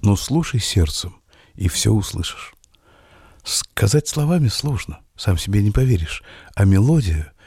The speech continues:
даёт возможность сбросить оковы придуманной нами логики и сказать правду, как она есть.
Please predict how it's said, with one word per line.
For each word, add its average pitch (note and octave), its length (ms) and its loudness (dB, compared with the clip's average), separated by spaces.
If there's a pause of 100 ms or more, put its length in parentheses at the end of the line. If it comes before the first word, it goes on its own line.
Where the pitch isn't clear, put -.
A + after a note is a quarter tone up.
(300)
даёт F#2 380 2
возможность A2+ 720 0
сбросить F#2 600 2
оковы F#2+ 340 0
придуманной E2+ 560 2
нами E2+ 320 2
логики F2+ 600 0 (480)
и - 120 -4
сказать A#2 400 0
правду, C3+ 380 0
как - 180 -4
она A#2 140 2
есть. D#2+ 400 -2